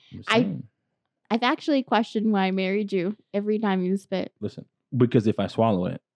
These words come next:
Speaker 1: it's like mucus because I'm asthmatic, right? And if I, and so
Speaker 2: I wanna know if
Speaker 1: if I
Speaker 2: that's a real
Speaker 1: swallow it,
Speaker 2: thing.
Speaker 1: it's
Speaker 2: If you have
Speaker 1: fucking
Speaker 2: asthma,
Speaker 1: disgusting.
Speaker 2: can you comment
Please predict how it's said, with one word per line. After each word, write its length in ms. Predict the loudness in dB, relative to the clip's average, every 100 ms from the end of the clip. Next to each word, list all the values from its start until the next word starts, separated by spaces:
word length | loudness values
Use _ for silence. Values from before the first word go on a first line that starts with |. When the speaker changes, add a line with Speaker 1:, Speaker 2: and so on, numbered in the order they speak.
| -12
Speaker 1:
it's 180 | -6 -4
like 140 | -2
mucus 440 | -4 -4 -8 -14 -12
because 380 | -6 -4 -4 -8 _
I'm 120 | -10
asthmatic, 540 | -10 -10 -16 -20 -20 _ -10
right? 240 | -8 -8 -12 _ _ _ _ _ _ _ -4
And 320 | 0 2 0
if 100 | 0
I, 240 | 0 0 -2
and 180 | 0 0 0
so 120 | 0
Speaker 2:
I 60 | 4
wanna 100 | 6 6 6
know 140 | 6
if 0 | 6
Speaker 1:
if 60 |
I 40 | 6
Speaker 2:
that's 140 | 6
a 40 |
real 100 | 6
Speaker 1:
swallow 240 | 6 6 6
it, 40 |
Speaker 2:
thing. 160 | 6 6
Speaker 1:
it's 100 | 4
Speaker 2:
If 60 | 4
you 60 | 6
have 160 | 6 4
Speaker 1:
fucking 140 | 4
Speaker 2:
asthma, 260 | 2 4 4
Speaker 1:
disgusting. 240 | 4 4
Speaker 2:
can 140 | 4 6
you 120 | 4
comment 600 | 2 0 2 2 0